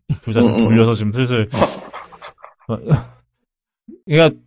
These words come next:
Speaker 1: 근데 이제 인과적인, 사실 이게 인과적인 거죠. 사실은 뭐 그래서 제가 봤을 때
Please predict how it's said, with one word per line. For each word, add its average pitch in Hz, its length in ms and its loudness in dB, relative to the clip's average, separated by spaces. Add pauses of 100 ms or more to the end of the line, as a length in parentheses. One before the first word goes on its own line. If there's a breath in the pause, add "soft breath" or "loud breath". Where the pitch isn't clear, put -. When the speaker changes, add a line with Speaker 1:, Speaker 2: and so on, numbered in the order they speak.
(260)
Speaker 1:
근데 170 280 4
이제 131 420 4
인과적인, 196 720 2
사실 214 240 -8
이게 170 160 -4
인과적인 190 600 0
거죠. 127 220 -4
사실은 110 600 -6
뭐 95 440 -4 (760)
그래서 185 540 6
제가 135 340 4
봤을 123 280 0
때 127 160 2